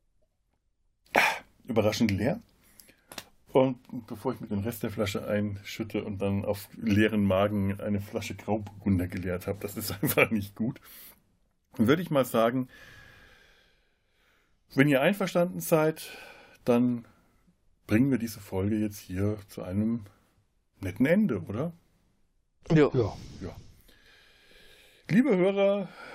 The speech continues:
Speaker 1: vielleicht hat's euch ja auch genauso viel Spaß gemacht, uns über die Nomen-Trilogie zuzuhören, wie wir hatten, darüber zu reden.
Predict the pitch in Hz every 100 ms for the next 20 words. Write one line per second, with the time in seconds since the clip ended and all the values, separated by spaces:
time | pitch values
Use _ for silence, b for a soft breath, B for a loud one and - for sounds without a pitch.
0 | B B B B B _ - 139 160 -
1 | 135 - 127 113 - - 160 - 139 147
2 | 165 151 139 - 117 117 123 110 110 -
3 | - 127 120 - 104 98 98 98 113 127
4 | 117 113 - 104 95 - 110 - - 156
5 | 131 110 113 110 98 90 104 98 101 104
6 | 90 85 - 98 98 - 92 101 170